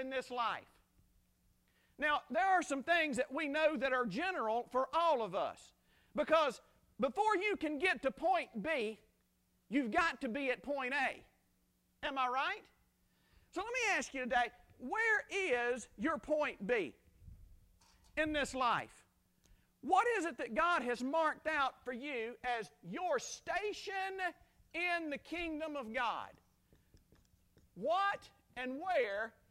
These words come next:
is your point B? And before we can even talk about point B, I think we've got to talk about point A. What is point A? Well,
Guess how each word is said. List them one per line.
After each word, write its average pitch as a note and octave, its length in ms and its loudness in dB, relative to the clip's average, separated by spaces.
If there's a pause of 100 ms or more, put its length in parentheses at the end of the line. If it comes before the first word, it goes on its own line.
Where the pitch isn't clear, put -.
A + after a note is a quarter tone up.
(420)
is D#4 140 0
your D4+ 140 0
point D4 340 -2 (100)
B? D4+ 300 -6 (1120)
And G4 80 -2
before G4+ 320 4
we F#4+ 80 4
can F4 140 -2
even D4+ 180 -2
talk D4 280 0
about C#4 260 0
point C#4+ 340 -4
B, F#4 60 -2 (180)
I D4 60 0
think F#4 220 -4
we've C#4 140 -4
got B3+ 120 2
to B3 60 -6
talk C4 280 -2
about A#3 280 -4
point B3+ 340 -6
A. E4 260 -2 (1300)
What E4+ 260 6 (200)
is C4+ 120 0
point C4+ 340 -6 (100)
A? D#4 300 -4 (2250)
Well, D#4+ 320 2